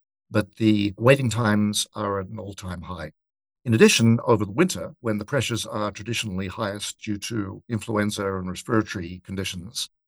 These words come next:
you add in the fact that covid hasn't disappeared by any means. And this was when the headlines were crisis, catastrophe, even collapse, because the hospitals were full. They didn't have inpatient beds for people coming in through the emergency rooms.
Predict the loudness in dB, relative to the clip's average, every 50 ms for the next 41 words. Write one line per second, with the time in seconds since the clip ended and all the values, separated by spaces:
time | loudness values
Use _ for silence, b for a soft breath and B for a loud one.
0 | _ _ _ 0 4 6 8 10 10 10 10 8 6 4 0 -2 -6 -12 -10 -6
1 | -4 -4 -4 -6 -10 -12 -6 -2 -2 -2 -2 -2 -2 -2 -2 -2 -2 -4 -6 -8
2 | -8 -6 -6 -6 -4 0 2 4 4 4 2 0 -4 -6 -6 -4 -4 -6 -6 -6
3 | -8 -10 -10 -10 -10 -10 -10 -10 _ _ _ _ _ _ -2 2 6 6 6 6
4 | 6 4 0 -2 -6 -8 -8 -8 -6 -4 -2 0 2 2 2 4 4 4 4 6
5 | 6 6 6 4 2 -2 -6 -8 -10 -12 -10 -8 -8 -6 -6 -6 -8 -10 -10 -8
6 | -6 -6 -6 -8 -10 -6 -4 -4 -2 -2 -4 -8 -10 -10 -8 -8 -8 -8 -10 -14
7 | -16 _ _ -10 -8 -8 -8 -10 -10 -6 -4 -2 -2 -2 -4 -6 -8 -6 -4 -4
8 | -6 -8 _ _ _ _ _ _ _ _ _ -14 -12 -8 -2 2 6 8 8 8
9 | 8 4 0 0 0 -2 -2 -4 -6 0 0 0 0 0 -2 -6 -4 -6 -6 -12
10 | -12 -8 -4 -4 -6 -6 _ _ _ _ _ -10 -6 0 4 4 4 4 4 0
11 | 2 2 2 2 0 -2 -4 -12 -16 -14 _ -6 -4 0 4 4 4 4 4 0
12 | -2 0 0 0 0 -2 -2 -6 -6 -6 -6 -8 -8 -8 -8 -6 -6 -6 -6 -6
13 | -6 -8 -6 -4 -2 -2 -2 -2 -4 -6 -10 -8 -6 -4 -4 -4 -4 -4 -6 -8
14 | -8 -6 -2 -2 -2 -2 -4 -8 -10 -10 -10 -10